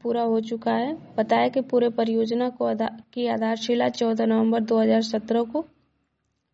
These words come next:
पीएम ने गाजीपुर में आकर रखी थी, जिसकी लागत करीब सत्रह हजार छाछठ करोड़ है।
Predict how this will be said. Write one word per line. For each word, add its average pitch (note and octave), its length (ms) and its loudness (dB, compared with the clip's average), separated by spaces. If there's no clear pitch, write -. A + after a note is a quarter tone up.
पीएम C#4 240 0
ने C#4+ 140 0
गाजीपुर A3+ 460 0
में A3+ 160 2
आकर G#3 280 -2
रखी G#3 280 -6
थी, G#3 300 -4
जिसकी A3+ 280 -2
लागत A3+ 340 0
करीब A3+ 260 2
सत्रह A3+ 400 -2
हजार A3+ 180 0
छाछठ A3 440 -4
करोड़ G#3+ 360 -2
है। B3+ 100 0